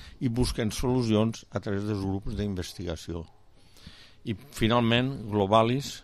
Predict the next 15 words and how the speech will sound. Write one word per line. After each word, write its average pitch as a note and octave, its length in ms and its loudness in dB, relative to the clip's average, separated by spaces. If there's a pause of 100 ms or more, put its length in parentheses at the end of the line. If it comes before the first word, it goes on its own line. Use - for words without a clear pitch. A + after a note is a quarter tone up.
(140)
que G2+ 100 -6
és G2 80 -2
una G2+ 160 -2
altra G2 160 -4
entitat F#2+ 400 -2
que F#2+ 80 -4
tenim F#2+ 240 -2
així - 160 -6
al F2+ 160 -2
poble, A2 320 0
la A2 140 -2
Fundació F#2 420 -4
Globalis, A#2 640 0
molt F#2+ 240 -6
important, A#2 540 -4